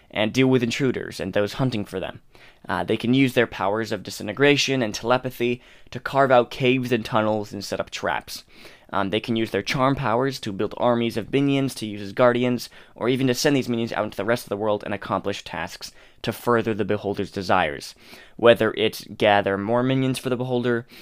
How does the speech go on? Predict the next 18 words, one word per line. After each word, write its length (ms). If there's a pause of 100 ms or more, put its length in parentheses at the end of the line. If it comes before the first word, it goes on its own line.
(140)
or 180
deal 180
with 180
threats, 540 (260)
um, 320
that 180
might 280 (160)
come 220
for 100
the 60
beholder, 720 (300)
or 320
whatever 440
it 80
is, 180
set 200
up 100
more 540